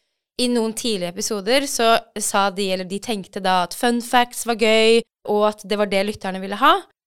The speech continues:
Hvis de ikke hadde hatt, eh, eller fått noe tilbakemelding fra studentene og lytterne,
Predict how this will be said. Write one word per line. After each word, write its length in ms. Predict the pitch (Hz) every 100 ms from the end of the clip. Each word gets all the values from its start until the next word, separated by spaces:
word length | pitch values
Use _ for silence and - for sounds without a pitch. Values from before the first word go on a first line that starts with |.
| _ _ 254
Hvis 220 | 311 247 -
de 360 | 240 277 311
ikke 500 | - 320 - - - - _ -
hadde 200 | 269 247 247
hatt, 380 | 233 - _ 247
eh, 380 | 233 226 233 220
eller 160 | 233 240
fått 200 | 240 254
noe 240 | 254 190 180
tilbakemelding 680 | 202 196 - 180 180 208 -
fra 160 | 196 185
studentene 500 | 208 190 170 - 196
og 60 |
lytterne, 400 | 208 196 185 269